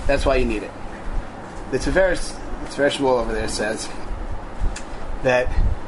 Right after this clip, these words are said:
that first of all, l'chora, you know, who says, who says it needed to be, you know, that it doesn't have to be, that was the malach in the Mishkan.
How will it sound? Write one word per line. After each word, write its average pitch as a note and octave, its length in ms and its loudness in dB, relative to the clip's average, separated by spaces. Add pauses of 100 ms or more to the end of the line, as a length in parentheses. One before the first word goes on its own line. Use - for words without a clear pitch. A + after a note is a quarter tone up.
(260)
that B2+ 340 2
first - 300 4
of D3 100 4
all, C#3+ 320 6
l'chora, C3+ 540 6 (200)
you - 60 4
know, C3 140 2
who D#3 140 4
says, D#3 300 4 (160)
who - 120 8
says - 220 6
it - 80 4
needed B2+ 200 8
to A#2 100 6
be, A#2 80 6
you - 120 6
know, B2 240 6 (320)
that - 240 4
it - 60 2
doesn't B2+ 240 4
have C#3 220 6
to - 80 6
be, F3 100 6
that C#3+ 160 6
was C3+ 120 6
the B2+ 60 4
malach B2 220 6
in A#2+ 120 -2
the A#2+ 80 8
Mishkan. A2 280 8